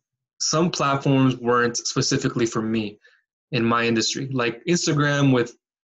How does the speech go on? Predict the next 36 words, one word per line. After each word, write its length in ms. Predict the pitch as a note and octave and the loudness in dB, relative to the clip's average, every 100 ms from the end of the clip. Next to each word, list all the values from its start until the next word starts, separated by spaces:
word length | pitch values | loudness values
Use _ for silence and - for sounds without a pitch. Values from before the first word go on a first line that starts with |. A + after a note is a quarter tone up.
| _ | _
health 180 | C#3 C#3 | -4 0
and 100 | C3 | 2
wellness 400 | B2+ C3 C3 - | 4 4 4 0
is, 180 | A2+ B2 | -4 -2
it 60 | D#3+ | 2
works, 520 | E3 D3 E3+ F3+ - | 4 4 2 0 -4
it, 120 | D3 C3+ | -4 -4
it 140 | D#3+ | -6
does 160 | C#3 D3 | -2 0
well. 380 | B2 A#2+ C3 C#3 | 2 2 2 2
You 80 | B2+ | 0
just 140 | A#2 | -2
gotta, 280 | C#3+ C3 A2+ - _ _ _ _ _ _ _ _ _ C3+ | 0 0 -2 -10 _ _ _ _ _ _ _ _ _ -8
n-, 280 | B2 C3 - | -4 -4 -2
it's 160 | D#3 D3+ | 0 2
more 160 | F3 | 4
of 80 | F3+ | 2
a 40 | |
networking 680 | B2 A#2+ C3 C#3+ D3 D3 D3+ | 2 0 2 2 2 2 0
platform. 480 | D3 D3 C#3+ D#3 D3+ | 2 -2 0 0 0
So 160 | D3+ C3+ | 2 0
if 140 | B2+ | 2
you 100 | C#3 | 2
understand 380 | C#3 D#3 D3 D3 | 4 2 2 2
how 100 | C#3+ | 2
to 100 | C3 | 2
network 420 | A#2+ B2+ C3 C#3+ | 0 0 2 2
with 120 | D3 C#3+ | 0 0
people 440 | C#3+ C#3+ D#3 D#3+ - _ _ | 0 2 0 0 -8 _ _
and 100 | B2+ | -6
how 120 | B2 B2+ | -2 -2
to 100 | B2+ | 0
direct 340 | B2+ A#2+ B2 | 2 2 2
message 360 | B2 B2 C3+ B2 | -2 0 0 0
inbox 400 | B2 B2 B2+ - | 0 0 -2 -2
people, 380 | B2+ - C3+ | -2 0 0